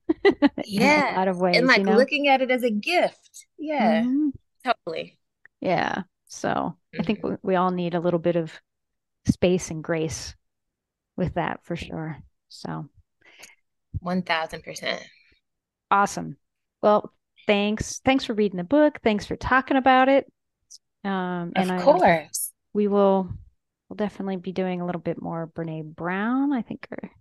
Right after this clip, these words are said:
Speaker 1: our next podcast will be yet another. We'll have a twofer on Brené Brown, I guess.
Speaker 2: <laughs>
Speaker 1: Um,
Speaker 2: Ah,
Speaker 1: she's got,
Speaker 2: nice.
Speaker 1: she's got good things to say.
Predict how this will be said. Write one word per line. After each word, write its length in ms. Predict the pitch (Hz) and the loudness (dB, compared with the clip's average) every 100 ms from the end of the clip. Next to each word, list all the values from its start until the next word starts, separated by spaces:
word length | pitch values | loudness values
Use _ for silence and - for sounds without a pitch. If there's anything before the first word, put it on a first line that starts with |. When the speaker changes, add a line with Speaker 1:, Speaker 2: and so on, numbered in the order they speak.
| - | -12
Speaker 1:
our 120 | 196 | -8
next 300 | 185 175 - | -8 -8 -8
podcast 640 | - - 196 - 196 208 - | -8 -10 -10 -8 -8 -8 -10
will 120 | 185 | -10
be 360 | 175 180 175 175 - _ _ _ _ _ _ | -8 -10 -8 -10 -12 _ _ _ _ _ _
yet 200 | 190 175 | -4 -2
another. 340 | 190 180 190 | 0 0 0
We'll 120 | 208 196 | 0 0
have 160 | 220 | -2
a 60 | 196 | -4
twofer 500 | - 226 202 226 220 | -6 -8 -4 -2 0
on 100 | 214 | 2
Brené 320 | 208 208 220 | 4 4 2
Brown, 340 | 208 175 226 190 - - - | 0 -2 -2 -4 -8 -6 -4
I 40 | |
guess. 420 | 254 - 254 247 - | -4 0 2 2 0
Speaker 2:
<laughs> 40 | 277 - 240 - - - - - - _ _ _ - 427 440 - - - - - | -2 -2 -2 -4 -2 -2 -2 -4 -6 _ _ _ -14 -14 -14 -18 -20 -20 -12 -2
Speaker 1:
Um, 480 | 190 180 175 190 170 _ 285 | 0 0 -2 -6 -10 _ -4
Speaker 2:
Ah, 320 | 269 202 185 - _ _ | 0 0 -4 -14 _ _
Speaker 1:
she's 80 | - 208 | -4 2
got, 260 | 226 180 | 4 4
Speaker 2:
nice. 260 | 320 254 - | 2 0 -4
Speaker 1:
she's 160 | - 330 | -6 2
got 200 | 339 339 | 2 2
good 140 | 339 | 0
things 200 | 349 330 | 2 2
to 100 | 349 | 2
say. 280 | - 320 185 | 4 4 4